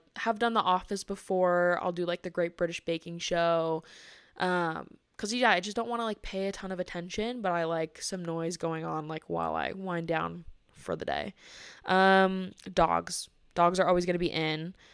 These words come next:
Um, but I got to see my dog yesterday, and I got to see Amanda's dog, Millie, and they're just both so cute, and I love them so much, so they're in for this week. Uh, this one's a little weird because I know a lot of people don't eat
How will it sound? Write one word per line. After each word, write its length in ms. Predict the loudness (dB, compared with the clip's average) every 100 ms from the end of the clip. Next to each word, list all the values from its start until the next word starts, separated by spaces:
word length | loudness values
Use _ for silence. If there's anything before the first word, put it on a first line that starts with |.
| _ _ -4
Um, 240 | 2 2
but 100 | 4
I 40 | 4
got 100 | 4
to 40 |
see 140 | 0 -4
my 140 | -2
dog 360 | 4 6 8 6
yesterday, 460 | 2 2 2 2
and 80 | 0
I 20 |
got 120 | -2
to 40 | -4
see 200 | -2 -4
Amanda's 500 | -2 -2 -2 -2 0
dog, 220 | 0 0
Millie, 520 | 0 0 2 0 0
and 400 | -2 -4 -4 -4
they're 260 | -2 0 -2
just 300 | -4 -8 -4
both 260 | -4 -4
so 280 | -4 0 0
cute, 340 | 0 0 0 0
and 140 | -4
I 60 | -6
love 200 | -8 -8
them 140 | -8
so 160 | -8 -6
much, 440 | -2 0 -2 -4
so 540 | 0 2 4 4 0 -4 -18 -20 _ _ _ -20 0
they're 140 | 2
in 200 | 2 0
for 120 | -2
this 180 | -2 -2
week. 460 | 0 -2 -2 -8 -20 -20 -20 -8 4
Uh, 160 | 6
this 200 | 6 4
one's 200 | 2 -2
a 40 | -2
little 440 | 2 2 4 2
weird 400 | 0 0 0 -2
because 260 | -6 -6 -6
I 60 |
know 180 | -4 -6
a 0 |
lot 180 | -6 -6
of 60 |
people 240 | -6 -4 -4
don't 380 | -4 -8 -8 -10
eat 240 | -12 -10